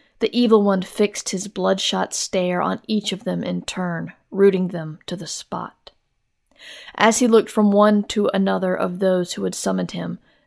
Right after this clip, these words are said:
Betty saw each of her companions wilt under his unremitting gaze. Bruno made a move as if to run, but the devil incarnate pointed his scaly forefinger at him, and Bruno froze. The hellish monster surveyed his callers.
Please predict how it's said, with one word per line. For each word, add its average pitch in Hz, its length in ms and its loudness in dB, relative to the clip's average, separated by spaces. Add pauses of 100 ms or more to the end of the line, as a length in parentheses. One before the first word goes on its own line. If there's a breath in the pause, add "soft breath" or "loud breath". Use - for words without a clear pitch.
Betty 202 260 6
saw 185 380 -2
each 220 220 0
of 190 60 -4
her 196 100 -2
companions 190 600 -4
wilt 185 480 2
under 190 240 0
his 180 200 -8
unremitting 185 600 -2
gaze. 175 540 -6 (540 soft breath)
Bruno 247 340 8
made 190 200 4
a 185 60 0
move 196 300 6
as 170 120 -4
if 180 140 -4
to 175 120 -10
run, 175 520 -4
but 196 120 -6
the 196 80 0
devil 202 360 2
incarnate 180 560 -2
pointed 208 360 2
his 180 140 -4
scaly 190 440 0
forefinger 190 600 -2
at 165 160 -4
him, 165 200 -6 (240)
and 175 180 -4
Bruno 185 320 2
froze. 175 680 -6 (920 loud breath)
The - 60 0
hellish 233 420 2
monster 196 400 0
surveyed 202 480 0
his 165 140 -10
callers. 180 580 -4